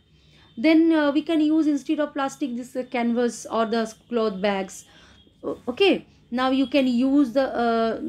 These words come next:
the jam bottles, the pickle bottles and all that। Clear?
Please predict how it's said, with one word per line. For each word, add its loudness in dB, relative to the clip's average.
the 0
jam 0
bottles, 0
the -4
pickle -2
bottles -4
and -6
all 0
that। -4
Clear? 4